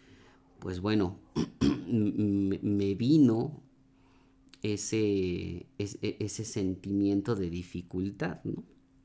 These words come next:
Entonces, el ego puede empezar a aceptar la idea de que sí necesitamos retornar, pero nos la pone difícil.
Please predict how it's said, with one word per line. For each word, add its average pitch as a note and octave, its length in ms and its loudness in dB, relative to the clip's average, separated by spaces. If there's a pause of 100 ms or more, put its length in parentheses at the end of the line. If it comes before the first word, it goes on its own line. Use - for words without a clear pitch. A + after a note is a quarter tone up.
(1600)
Entonces, B2+ 540 0
el C#3 220 8
ego D#3+ 540 2
puede C3 220 4
empezar A#2+ 500 -2
a B2+ 40 0
aceptar A#2 720 -4
la A#2 120 -2
idea A2+ 720 -2
de G2+ 360 -8
que G2 800 -2
sí - 180 -4
necesitamos A#2+ 640 -4
retornar, G2 560 -6 (1300)
pero F#2+ 280 2
nos F#2+ 180 -2
la F#2 160 -6
pone G#2 240 0
difícil. D#2 520 -8